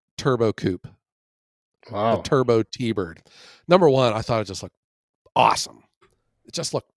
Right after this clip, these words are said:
Speaker 1: bad, man. But it had that four-cylinder turbocharged engine. It would get, like, over thirty miles of the gallon, had a twenty-two gallon gas tank. You'd cruise over six hundred miles on a tank of gas in that thing.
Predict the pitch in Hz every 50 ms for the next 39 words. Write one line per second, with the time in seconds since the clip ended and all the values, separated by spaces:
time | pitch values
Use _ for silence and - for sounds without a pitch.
0 | _ _ - - - - 73 69 67 - - 95 92 92 95 95 95 - _ _
1 | _ _ - - - _ _ - 165 165 156 151 - 143 139 127 135 147 135 131
2 | 117 - - - - 190 196 196 180 - - 185 170 160 151 135 120 - - 135
3 | 131 127 123 - - 127 117 113 104 107 104 113 117 127 131 131 123 113 113 104
4 | - 113 101 - _ - 110 98 98 - _ _ _ _ - 151 170 190 185 151
5 | - - - 160 151 143 143 131 131 131 135 127 117 117 104 101 90 - 110 110
6 | 117 113 110 113 92 - _ - - - 202 208 180 - - 151 131 139 120 123
7 | 123 113 104 107 107 110 - - 127 123 139 147 131 - _ _ _ _ _ _
8 | _ _ _ _ - - 202 196 202 151 143 117 101 101 - - - - - -
9 | - 214 190 165 147 123 123 127 127 123 113 107 95 92 87 - - - - 123
10 | 107 - 92 90 - 90 85 85 76 - - - 90 87 - - - - - -